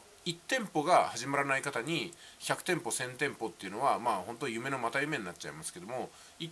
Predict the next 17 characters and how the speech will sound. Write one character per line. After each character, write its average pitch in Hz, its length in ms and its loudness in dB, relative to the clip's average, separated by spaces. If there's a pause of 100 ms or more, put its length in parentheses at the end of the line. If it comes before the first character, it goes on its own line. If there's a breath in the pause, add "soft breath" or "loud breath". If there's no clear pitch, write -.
店 311 180 0
舗 170 100 -2
を 104 80 4
始 104 140 -4
め 107 100 -8
た 110 120 -2
こ 107 140 -6
と 113 100 -4
が 95 120 -4
で 92 80 -8
き - 80 -8
た 90 120 -8
っ - 20 -8
て - 120 -16
こ 82 140 -10
と 92 80 -8
は、 104 300 4